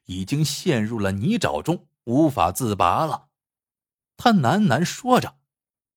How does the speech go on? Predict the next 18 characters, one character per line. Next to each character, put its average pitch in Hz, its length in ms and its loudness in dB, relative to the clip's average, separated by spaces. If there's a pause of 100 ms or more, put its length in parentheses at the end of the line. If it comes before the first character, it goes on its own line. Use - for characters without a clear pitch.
(1300)
：“难 98 240 -4
道 92 400 0 (560)
这 117 320 2
就 127 140 2
是 127 140 0
你 104 140 -2
的 151 140 0
祖 92 260 -8
先 160 200 0
的 117 100 -2
遗 180 280 -2
愿？” - 340 2 (1300)
老 104 340 4
人 123 260 0
哈 131 380 2
哈 104 200 0
大 87 280 0
笑。 - 340 -6